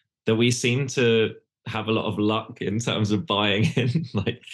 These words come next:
we don't seem to do much wrong in that regard in, in terms of that area of the pitch. Um, but yeah, when, when she, when she's on form, she's just sparkling, and she's going to grow in to this, this role and this league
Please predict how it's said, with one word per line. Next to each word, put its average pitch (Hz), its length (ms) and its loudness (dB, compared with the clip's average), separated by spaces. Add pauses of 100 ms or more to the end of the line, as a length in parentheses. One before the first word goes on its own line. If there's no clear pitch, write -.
(140)
we 104 100 4
don't 131 220 2
seem 120 200 -2
to - 120 -4
do 110 200 0
much 120 400 0
wrong 123 340 0
in 120 100 2
that 120 200 -2
regard 131 480 -2
in, 113 280 -2
in 101 180 0
terms 101 340 0
of 92 120 -2
that - 180 0
area 98 320 4
of 95 80 -6
the 90 80 -4
pitch. - 500 -4 (480)
Um, 95 640 -2 (500)
but 107 120 4
yeah, 80 260 2
when, 110 300 0
when 117 240 4
she, 95 640 0
when 101 220 0
she's 90 240 -2
on 82 160 0
form, 78 280 0
she's 76 300 0
just - 240 -6
sparkling, 73 680 -4
and 80 440 4 (360)
she's 87 320 2
going 87 320 2
to 82 120 -6
grow 80 280 0
in 82 360 4 (580)
to - 120 -4
this, 80 480 -4
this 82 220 -6
role 104 440 4
and 87 160 2
this 76 200 -6
league 98 500 0